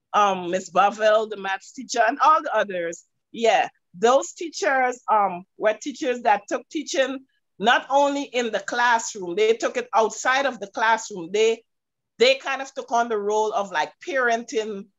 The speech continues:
us as students. So yeah, I'm very, very, very, and forever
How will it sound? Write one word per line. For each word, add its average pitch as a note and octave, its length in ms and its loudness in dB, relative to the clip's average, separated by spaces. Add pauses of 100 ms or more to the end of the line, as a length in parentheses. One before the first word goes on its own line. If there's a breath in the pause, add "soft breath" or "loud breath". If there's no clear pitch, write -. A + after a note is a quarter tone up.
us E3+ 360 0
as B3+ 160 0
students. - 880 -8
So G3+ 380 -2
yeah, F3+ 380 -2 (440)
I'm F3 360 2
very, G3 320 2
very, F#3+ 360 -4
very, E3 460 -2
and D#3 180 -2
forever F3 640 -4